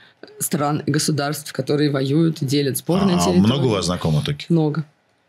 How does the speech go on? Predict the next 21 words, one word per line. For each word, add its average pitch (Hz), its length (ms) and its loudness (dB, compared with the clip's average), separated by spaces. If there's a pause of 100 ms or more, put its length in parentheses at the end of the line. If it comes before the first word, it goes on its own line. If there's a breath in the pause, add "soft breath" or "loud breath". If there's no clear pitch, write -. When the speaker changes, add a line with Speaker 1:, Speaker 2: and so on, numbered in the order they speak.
Speaker 2:
Которых 85 360 -4
Speaker 1:
И - 20 0
среди 85 140 0
Speaker 2:
есть 175 140 2
Speaker 1:
музыкантов 165 600 0
особенно. 147 320 -2
Speaker 2:
и 151 200 2
армяне, 90 500 0
и 90 40 0
азербайджанцы. 160 640 2
Speaker 1:
Армяне, 165 140 2
армяне, 190 120 2
азербайджанцы. 147 460 -2
Speaker 2:
И, 104 40 2
а 90 80 0
что - 200 -2
там 95 240 0
у 82 40 2
них 82 160 -2
происходит - 400 -4
внутри? 73 320 -2